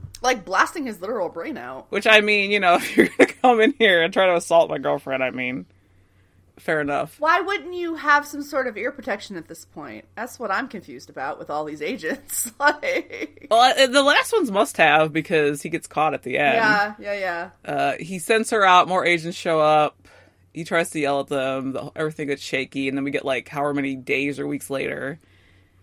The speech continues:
Speaker 1: Thirteen.
Speaker 2: And Angela's standing outside the cell like, "Oh, Echo, Echo, you are always the talky one." <laughs> Which, I don't know if that's, like, an implication of a drop storyline, 'cause it was like, "Welcome back home," you know what I mean?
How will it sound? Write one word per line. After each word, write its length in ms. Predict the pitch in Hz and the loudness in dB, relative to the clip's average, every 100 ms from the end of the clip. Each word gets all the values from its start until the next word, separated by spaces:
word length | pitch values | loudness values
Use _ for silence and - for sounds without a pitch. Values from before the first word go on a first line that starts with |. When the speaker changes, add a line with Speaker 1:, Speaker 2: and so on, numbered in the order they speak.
| _ _ _ | _ _ _
Speaker 1:
Thirteen. 600 | - 247 214 - 196 175 | -6 -4 -6 -12 -14 -4
Speaker 2:
And 360 | 170 165 160 165 | -2 0 -2 0
Angela's 520 | 170 185 185 175 165 | 2 2 2 0 0
standing 260 | - 175 170 | 0 0 2
outside 260 | 160 - 165 | 0 -2 -6
the 60 | |
cell 220 | 160 175 160 | -4 -4 -2
like, 220 | 151 - - | -4 -6 -6
"Oh, 220 | 302 330 - | -6 -6 -10
Echo, 300 | 254 277 269 | -10 -10 -8
Echo, 280 | 233 233 220 | -8 -8 -8
you 160 | 202 220 | -6 -6
are 80 | - | -6
always 340 | 240 262 269 | -6 -6 -8
the 80 | - | -12
talky 400 | - 240 233 220 | -12 -14 -12 -12
one." 240 | 208 220 269 - _ _ _ _ _ 494 _ | -8 -8 -8 -12 _ _ _ _ _ -12 _
<laughs> 800 | 605 - _ _ _ _ _ - | -6 -6 _ _ _ _ _ -4
Which, 200 | 202 - | -2 4
I 60 | |
don't 140 | 208 233 | 6 8
know 80 | 233 | 6
if 100 | 208 | 6
that's, 240 | 208 185 | 6 6
like, 220 | 196 170 | 2 0
an 80 | - | -2
implication 520 | 175 170 165 165 - | -8 -8 -4 -4 -2
of 60 | 156 | -6
a 60 | 139 | -4
drop 240 | 139 131 | -4 -4
storyline, 720 | - 233 226 220 214 208 202 202 | -4 -4 -2 0 2 2 2 -2
'cause 140 | 160 | -6
it 80 | 156 | -4
was 140 | 151 | -4
like, 320 | 147 139 135 - | -2 -2 -2 -2
"Welcome 320 | 160 - 156 | -2 -2 0
back 240 | 147 135 | 2 0
home," 340 | - 196 190 185 | 0 -2 -2 -4
you 60 | |
know 60 | 180 | -2
what 100 | 180 | -2
I 80 | 175 | -2
mean? 400 | 180 180 190 | -4 -8 -10